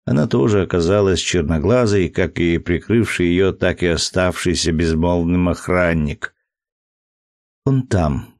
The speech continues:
указала она куда-то в бок, «наблюдает за тренировками. Не мог бы ты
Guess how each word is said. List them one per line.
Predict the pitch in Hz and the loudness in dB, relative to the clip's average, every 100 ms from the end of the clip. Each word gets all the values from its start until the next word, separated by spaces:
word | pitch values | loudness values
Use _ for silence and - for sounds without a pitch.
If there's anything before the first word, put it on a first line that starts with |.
| - | -6
указала | 92 92 90 90 87 | -2 0 2 2 2
она | 85 | 0
куда-то | 80 85 82 76 | 0 -2 -2 -2
в | 78 | -2
бок, | 76 71 - - _ _ _ _ _ _ | -2 -4 -8 -20 _ _ _ _ _ _
«наблюдает | 107 110 107 113 110 92 | 2 2 4 4 4 2
за | 98 | 0
тренировками. | 107 101 101 85 73 - 69 - 113 - _ _ _ _ - | 0 2 2 2 -2 -4 -8 -6 -8 -12 _ _ _ _ -2
Не | 117 | 0
мог | 165 156 | 0 0
бы | 120 | -2
ты | 110 123 127 | 0 2 0